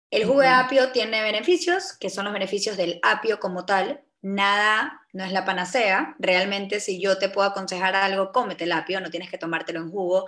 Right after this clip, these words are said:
Speaker 1: ni estar exprimiendo
Speaker 2: Ujú.
Speaker 1: kilos de apio para tener los beneficios
Speaker 2: <laughs>
Speaker 1: del apio como tal. Si te gusta el
Speaker 2: Ajá.
Speaker 1: jugo, pues tómatelo, daño no te va a hacer,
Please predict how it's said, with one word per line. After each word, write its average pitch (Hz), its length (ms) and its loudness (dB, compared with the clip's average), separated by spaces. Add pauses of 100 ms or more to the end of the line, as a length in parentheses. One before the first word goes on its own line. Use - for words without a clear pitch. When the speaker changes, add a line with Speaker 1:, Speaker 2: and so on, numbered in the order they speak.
(340)
Speaker 1:
ni 190 80 -6
estar 185 200 0
exprimiendo 180 800 0
Speaker 2:
Ujú. 180 80 -10 (280)
Speaker 1:
kilos 202 300 0
de 180 120 2
apio 185 320 4
para 175 160 0
tener 165 180 -4
los 180 100 -4
beneficios 175 560 2
Speaker 2:
<laughs> 170 180 -4
Speaker 1:
del 170 180 -8
apio 170 240 -4
como 190 200 -8
tal. 185 320 -6 (340)
Si 277 180 -2
te 247 80 4
gusta 220 200 0
el 214 80 0
Speaker 2:
Ajá. 208 60 -2
Speaker 1:
jugo, 285 180 2
pues 262 160 -2
tómatelo, 151 420 -4
daño 202 360 2
no 196 200 -2
te 180 120 2
va 165 80 -2
a - 20 -4
hacer, 170 360 -2